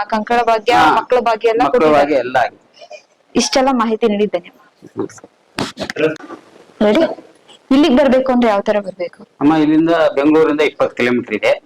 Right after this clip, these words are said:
Speaker 2: ಆ, ಬೆಂಗಳೂರಿಂದ ಜಿಗಣಿ ಬಸ್ ಇದೆ, ಜಿಗಣಿಯಿಂದ ಎರಡೂವರೆ ಕಿಲೋಮೀಟರ್ ಇದೆ. ಇದು ಆನೇಕಲ್ ತಾಲೂಕು,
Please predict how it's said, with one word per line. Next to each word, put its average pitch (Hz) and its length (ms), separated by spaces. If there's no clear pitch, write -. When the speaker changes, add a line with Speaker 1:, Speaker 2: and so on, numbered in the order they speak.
Speaker 2:
ಆ, 120 420
ಬೆಂಗಳೂರಿಂದ 131 500
ಜಿಗಣಿ 123 340
ಬಸ್ - 260
ಇದೆ, 107 300
ಜಿಗಣಿಯಿಂದ 135 360
ಎರಡೂವರೆ 120 440
ಕಿಲೋಮೀಟರ್ 113 460
ಇದೆ. 123 340
ಇದು 143 300
ಆನೇಕಲ್ 156 560
ತಾಲೂಕು, 143 500